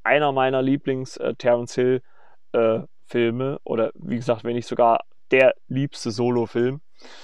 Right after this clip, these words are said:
Und, ähm, ja, ich, ich finde ihn gut, ich finde, den kann man immer wieder gucken und gerade, äh, zur Osternzeit oder wenn Feiertage ist, kommen ja gerade die Bud Spencer und Terence Hill Filme, ähm, die werden ja hoch und runter genudelt.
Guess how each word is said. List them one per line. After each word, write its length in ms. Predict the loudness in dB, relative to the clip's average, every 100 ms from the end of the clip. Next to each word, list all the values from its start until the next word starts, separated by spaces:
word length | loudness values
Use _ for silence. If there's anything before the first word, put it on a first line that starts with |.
| -20 -20 -20 4
Und, 560 | 8 8 8 4 4
ähm, 540 | 8 10 8 4 -6 -10 -16 -20 -20 -20 -20 -20 -20 -20 -20 -12
ja, 360 | 6 8 8 6 -6
ich, 320 | -6 -6 -8 -12
ich 200 | -12 -4
finde 260 | -2 2
ihn 80 | 2
gut, 260 | 2 0 -2
ich 100 | -2
finde, 220 | 0 0
den 100 | 0
kann 160 | 0 0
man 120 | 0
immer 220 | 0 2
wieder 160 | 2 2
gucken 400 | -2 -4 -4 -4
und 140 | -4
gerade, 480 | 4 4 6 2 0
äh, 260 | 0 -2 -2
zur 180 | -2
Osternzeit 640 | -2 0 0 0 2 4 4
oder 180 | 0 -2
wenn 100 | -2
Feiertage 520 | 2 2 2 0 0
ist, 220 | -4 -6 -16 -20 -18
kommen 200 | -2 0
ja 60 | 0
gerade 360 | 4 4 6
die 120 | 2 2
Bud 200 | 2 2
Spencer 340 | -2 0 -2
und 100 | 0
Terence 320 | -2 -2 -2
Hill 160 | -4 -4
Filme, 420 | -2 -2 -2 -4
ähm, 340 | -6 -6 -10 -8
die 120 | -6
werden 140 | -4
ja 80 | -4
hoch 160 | -6 -6
und 80 | -4
runter 260 | -4 -4
genudelt. 460 | -6 -6 -4 -4